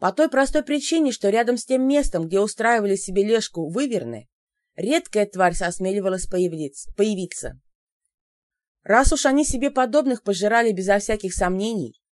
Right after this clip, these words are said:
то остальные старались лишний раз не ходить там, где могли обитать эти равнодушные ко всему, кроме голода, создания. Для нас такой вариант был более чем кстати. Поэтому, едва отыскав закрытое со всех сторон кустами место,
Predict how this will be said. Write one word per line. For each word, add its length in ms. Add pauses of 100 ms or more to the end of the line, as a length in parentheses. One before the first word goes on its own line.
(360)
то 120
остальные 500
старались 560
лишний 380
раз 240
не 100
ходить 400
там, 280 (380)
где 200
могли 260
обитать 420
эти 140
равнодушные 680
ко 100
всему, 460 (160)
кроме 280
голода, 560
создания. 800 (1600)
Для 140
нас 260
такой 300
вариант 320
был 160
более 320
чем 220
кстати. 600 (1000)
Поэтому, 400
едва 360
отыскав 400
закрытое 480
со 140
всех 180
сторон 340
кустами 380
место, 520